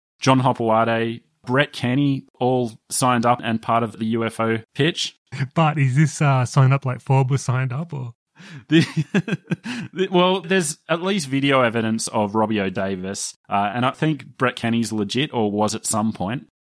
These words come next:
Speaker 1: So he did have actual people committed to the venture, but then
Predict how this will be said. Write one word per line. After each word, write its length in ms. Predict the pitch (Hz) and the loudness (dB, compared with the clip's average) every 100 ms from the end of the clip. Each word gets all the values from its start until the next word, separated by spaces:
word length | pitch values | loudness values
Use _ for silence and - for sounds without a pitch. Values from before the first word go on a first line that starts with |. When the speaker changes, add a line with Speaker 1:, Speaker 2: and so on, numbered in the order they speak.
| - | -4
Speaker 1:
So 220 | - 143 | 0 2
he 100 | 139 | 2
did 220 | 135 180 | 2 2
have 240 | 151 147 127 | 4 0 0
actual 680 | 113 117 - 117 110 104 - | -2 0 0 0 0 -2 -6
people 520 | - 107 107 98 95 - - | -6 -4 -4 -4 -6 -12 -6
committed 560 | - 127 131 107 104 - - | 0 2 4 2 0 -8 -6
to 280 | 123 104 95 | -2 0 -2
the 160 | 98 | -4
venture, 480 | 92 95 104 117 123 - - | -4 -6 -4 -2 -2 -6 -4
but 140 | 156 | -2
then 340 | 156 160 160 | 2 0 0